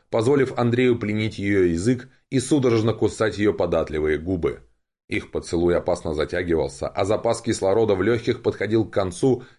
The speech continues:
когда Лея всё же смогла прошептать: «Это плохая идея». «Ужасная». «Мы пожалеем». «Однозначно».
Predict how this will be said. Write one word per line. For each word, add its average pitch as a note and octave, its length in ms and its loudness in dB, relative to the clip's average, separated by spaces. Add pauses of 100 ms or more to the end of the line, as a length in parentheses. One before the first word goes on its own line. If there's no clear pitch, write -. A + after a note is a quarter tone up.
когда B2+ 260 0
Лея A#2+ 280 2
всё A#2 180 0
же A2 120 2
смогла G#2 420 0
прошептать: G2 720 -2 (540)
«Это A2 280 -6
плохая G#2 800 0
идея». F#2+ 560 -2 (540)
«Ужасная». D2 760 -4 (460)
«Мы A#2 180 0
пожалеем». G#2 840 0 (360)
«Однозначно». D#2 920 -4